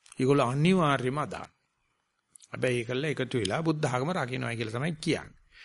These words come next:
හැබැයි බඩේලිය යන්න ගිය ගමන් දෙයියෝ පිටිපස්සේ තමයි යන්නේ. ඒ මොකද ඒගොල්ලෝ දන්නවා ඒක සෞතු කරගත්තොත් කරන්න බෑ කියලා. ඔය එන්න හැම ලොක්කගෙම කටේ අතේ තියෙනවා සාමාන්‍යයෙන් කඹයක් කඹරට තරම් පිරිත් නූල් ගැට ගහගෙන ඉන්නවා.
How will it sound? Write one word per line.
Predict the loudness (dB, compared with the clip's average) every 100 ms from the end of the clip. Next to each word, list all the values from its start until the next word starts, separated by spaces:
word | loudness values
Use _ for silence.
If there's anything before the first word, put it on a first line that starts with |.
| -20 -8
හැබැයි | -2 0 0
බඩේලිය | 0 4 6 6 6
යන්න | 4
ගිය | 2 0
ගමන් | 0 0 0 -2 _ _ -20 _ 0
දෙයියෝ | 2 2
පිටිපස්සේ | 0 -2 -2 -2
තමයි | -4 -6
යන්නේ. | -2 -2 -4 -10 _ _ 0
ඒ | 4
මොකද | 4 4
ඒගොල්ලෝ | 4 4 4
දන්නවා | 2 0 -2
ඒක | 0 0
සෞතු | 0 -2 0
කරගත්තොත් | 0 0 0 -2 -2
කරන්න | -4 -4
බෑ | -8 -14
කියලා. | -16 -20 _ _ _ _ _ _ -10
ඔය | 2 4 6 4
එන්න | 2 2
හැම | 2 2
ලොක්කගෙම | 2 2 2 0 0 -4 -8 -14 -20 -20
කටේ | -12 -8 -2 2 2 0
අතේ | -4 -2 0 0
තියෙනවා | 2 2 2 0
සාමාන්‍යයෙන් | 2 2 2 0 2 0 -2 -6
කඹයක් | -6 0 2 0
කඹරට | 0 0 0 0
තරම් | -2 -2
පිරිත් | 0 0 -2
නූල් | 0 0
ගැට | 0 -2
ගහගෙන | -4 -6 -10
ඉන්නවා. | -14 -18 -20